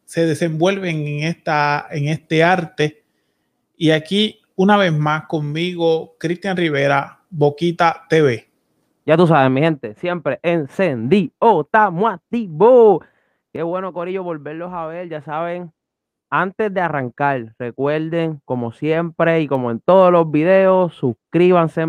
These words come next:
Speaker 2: para que no pierdan el contenido de este canal. Recuerden, nos tienen en modo audio, no hay excusa, mi gente. Estás ocupado en tu casita, estás haciendo algo, escúchanos en modo audio, en plataformas como Spotify,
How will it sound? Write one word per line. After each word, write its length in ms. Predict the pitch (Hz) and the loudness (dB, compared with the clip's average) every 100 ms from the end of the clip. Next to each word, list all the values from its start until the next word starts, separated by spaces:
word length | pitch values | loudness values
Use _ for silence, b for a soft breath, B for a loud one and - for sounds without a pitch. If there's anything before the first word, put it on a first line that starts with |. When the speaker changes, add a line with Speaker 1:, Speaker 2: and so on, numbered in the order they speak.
| 156 | -4
Speaker 2:
para 200 | 139 131 | -4 -4
que 80 | 127 | -6
no 140 | 131 | -8
pierdan 300 | 147 151 151 | -6 -6 -6
el 120 | 143 | -6
contenido 560 | - 127 135 127 156 147 | -6 -4 -2 0 2 4
de 100 | 143 | 2
este 180 | - 139 | -2 -2
canal. 400 | 131 170 185 - _ _ _ - | 0 2 0 -4 _ _ _ -4
Recuerden, 800 | 143 151 175 185 190 190 180 _ | 0 4 4 4 4 0 -2 _
nos 180 | 139 139 | -8 -4
tienen 280 | 156 156 165 | -2 -2 0
en 120 | 160 | -2
modo 340 | 147 143 151 139 | -2 0 2 2
audio, 540 | 135 147 143 139 98 _ | 2 0 0 -2 -4 _
no 100 | 127 | -6
hay 80 | 127 | -4
excusa, 720 | 147 - - 131 147 147 151 | -4 -6 -6 -4 -4 -4 -6
mi 180 | 135 131 | -6 -8
gente. 420 | 127 131 139 - | -8 -8 -10 -10
Estás 260 | 135 143 151 | -10 -6 -4
ocupado 420 | 165 170 170 170 | -2 0 2 2
en 60 | 170 | 0
tu 100 | 175 | -2
casita, 540 | 170 156 175 175 170 | -2 0 -2 -2 -4
estás 280 | 165 143 139 | -6 -4 -4
haciendo 440 | 143 160 165 160 | -4 -6 -2 0
algo, 240 | 175 170 170 | 0 0 -4
escúchanos 440 | 160 139 143 151 | -6 -6 -4 -4
en 60 | 151 | -2
modo 320 | 151 151 143 | -2 -2 -2
audio, 460 | 170 185 175 185 - _ _ _ _ | 0 0 0 -2 -4 _ _ _ _
en 280 | - 143 139 - | -6 -4 -4 -6
plataformas 500 | 151 139 131 139 156 | -2 0 0 0 0
como 220 | - 151 131 | 0 -2 -4
Spotify, 760 | - 190 202 190 196 185 185 | -4 0 2 0 0 -2 -2